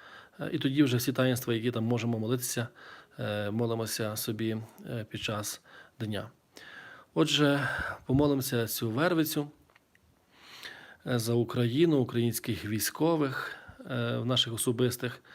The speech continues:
приватних наміреннях, тих, хто нас про молитву просив, хто нашим молитвам поручався, за кого маємо обов'язок помолитися,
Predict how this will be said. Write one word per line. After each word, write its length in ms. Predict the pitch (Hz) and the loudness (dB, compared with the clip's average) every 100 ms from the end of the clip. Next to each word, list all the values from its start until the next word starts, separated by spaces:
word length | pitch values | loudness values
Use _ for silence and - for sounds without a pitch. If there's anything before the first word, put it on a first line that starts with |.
| - - - | -18 -16 -6
приватних 440 | 131 123 117 113 | 0 0 0 -2
наміреннях, 760 | 113 113 147 180 160 147 139 - - - - - - | -2 2 4 6 6 4 2 -8 -18 -20 -20 -20 -6
тих, 120 | 143 | 0
хто 120 | 127 127 | 2 4
нас 180 | 123 | 2
про 140 | - 123 | 2 2
молитву 440 | 123 131 123 107 | 4 4 2 -4
просив, 540 | - 110 - 165 165 165 - _ _ _ _ _ _ _ _ _ - | -4 -2 2 2 2 -2 -16 _ _ _ _ _ _ _ _ _ -18
хто 200 | - 123 | -4 0
нашим 260 | 123 123 | 4 4
молитвам 340 | 120 123 127 123 | 2 2 2 0
поручався, 760 | 101 101 - 160 160 156 139 135 - - - - - | -2 -4 2 4 4 2 -4 -8 -16 -20 -20 -20 -6
за 100 | 127 | -2
кого 200 | 123 143 | 4 6
маємо 360 | 127 120 107 113 | 6 4 2 -2
обов'язок 460 | 107 160 156 151 151 | 4 6 6 2 2
помолитися, 800 | 147 143 139 127 - 131 135 | 4 4 2 -2 2 2 0